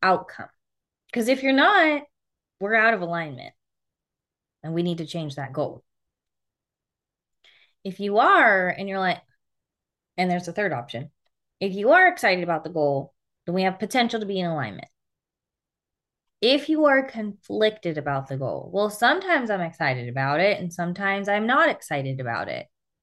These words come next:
Uh-oh. <laughs> Vicky's like, "Oh, there's a word for that." Yes, it's called inner conflict. So if, <laughs> it's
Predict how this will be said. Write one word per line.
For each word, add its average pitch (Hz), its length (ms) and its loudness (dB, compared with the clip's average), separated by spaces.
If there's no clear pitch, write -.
Uh-oh. 170 580 2
<laughs> - 800 -12
Vicky's 180 480 -8
like, 156 320 -8
"Oh, 403 380 2
there's 349 200 6
a 339 80 6
word 494 300 6
for 254 140 6
that." 165 300 4
Yes, 269 360 2
it's 190 160 -4
called 208 200 0
inner 269 260 4
conflict. 269 640 0
So 196 640 4
if, 190 240 -4
<laughs> - 160 -10
it's 262 200 0